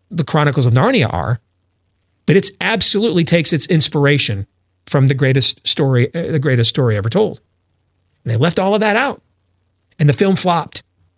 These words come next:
And you know what? That's good. I think we're gonna have to say, this is, we talked yesterday,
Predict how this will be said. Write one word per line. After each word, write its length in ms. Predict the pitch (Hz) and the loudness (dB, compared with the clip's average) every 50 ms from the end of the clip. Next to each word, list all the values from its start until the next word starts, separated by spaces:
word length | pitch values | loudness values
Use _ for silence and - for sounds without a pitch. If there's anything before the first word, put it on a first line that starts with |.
| _ _ _ _ _ | _ _ _ _ _
And 120 | 135 127 135 | 2 2 4
you 40 | |
know 100 | 147 175 | 4 4
what? 260 | 180 196 214 220 - _ _ _ _ _ _ _ _ _ _ _ _ _ _ _ | 4 2 0 -2 -4 _ _ _ _ _ _ _ _ _ _ _ _ _ _ _
That's 180 | - - - - | -4 -4 -2 0
good. 320 | - 143 156 151 - - _ _ _ _ _ _ _ _ _ _ _ _ _ _ _ _ _ _ _ _ _ _ _ _ _ _ _ _ - | 2 2 2 2 0 -6 _ _ _ _ _ _ _ _ _ _ _ _ _ _ _ _ _ _ _ _ _ _ _ _ _ _ _ _ -4
I 80 | 160 143 | -2 -2
think 280 | - 240 262 254 - - - - | 0 -2 -2 -2 -6 -10 -6 0
we're 260 | 175 147 180 202 208 | 2 4 4 4 4
gonna 160 | 226 233 214 | 4 2 2
have 320 | 180 156 196 190 196 - - | 2 0 -2 -2 -4 -4 -2
to 140 | - 175 | -2 0
say, 540 | 147 - - - 175 160 156 147 151 147 - _ _ | 2 2 2 2 2 2 2 2 0 -2 -6 _ _
this 180 | - 165 175 - | -2 0 2 0
is, 140 | 226 165 - - _ _ | 0 -2 -4 -10 _ _
we 100 | 170 151 | -2 0
talked 320 | - 185 202 214 - - | 0 0 0 0 0 0
yesterday, 480 | 196 165 147 - 165 120 107 107 98 | 0 0 0 -2 -2 -2 -2 -2 -4